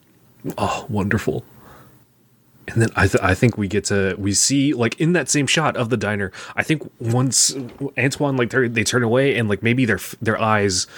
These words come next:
go a little bit wide and they notice across the diner, they notice another table of, of s-, of young, y-,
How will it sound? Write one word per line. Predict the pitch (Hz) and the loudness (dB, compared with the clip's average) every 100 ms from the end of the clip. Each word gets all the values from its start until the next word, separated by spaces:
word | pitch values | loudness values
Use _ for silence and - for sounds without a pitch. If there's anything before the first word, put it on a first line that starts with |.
| - - | -16 -4
go | 131 | 2
a | |
little | 123 131 | 4 4
bit | 120 101 | 2 0
wide | 101 101 107 101 98 | 2 2 4 4 2
and | 104 101 | 0 0
they | 95 | 2
notice | 98 104 104 95 | 4 4 4 2
across | 113 - 117 | 0 0 0
the | - 107 | 0 -2
diner, | 92 95 92 | -2 -2 -2
they | 92 | 0
notice | 110 113 113 | 0 2 2
another | 113 117 139 | 2 2 2
table | 113 101 90 90 - - - - | 2 0 0 -6 -10 -16 -10 0
of, | 110 98 - | 0 0 -8
of | 107 104 92 | -4 -2 0
s-, | - - - | 0 0 2
of | 110 95 | 2 2
young, | 104 135 135 127 131 98 | 2 4 4 2 0 -4
y-, | 131 127 | -8 -10